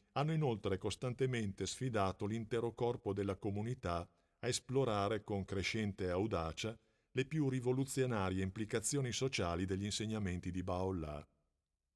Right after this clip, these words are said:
L'esplosione delle dichiarazioni comportò tuttavia anche grandi problemi. Nell'immediato, le risorse della comunità Bahá'í che vi erano impegnate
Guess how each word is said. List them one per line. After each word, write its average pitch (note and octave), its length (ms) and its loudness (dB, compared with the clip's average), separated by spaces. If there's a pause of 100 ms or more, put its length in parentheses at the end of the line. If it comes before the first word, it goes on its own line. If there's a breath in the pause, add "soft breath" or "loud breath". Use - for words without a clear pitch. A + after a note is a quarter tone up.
(1500)
L'esplosione B2+ 680 4
delle G2 200 4
dichiarazioni F#2 880 2
comportò A2+ 500 0
tuttavia G#2+ 600 0
anche F#2+ 360 0
grandi F#2+ 400 2
problemi. D#2 640 -2 (1040)
Nell'immediato, G#2+ 960 4 (160)
le F#2+ 100 2
risorse G2+ 500 2
della F2+ 240 2
comunità F#2 580 0
Bahá'í F#2 460 2
che F2 160 -4
vi F#2 160 -2
erano F2+ 320 0
impegnate F2 800 -2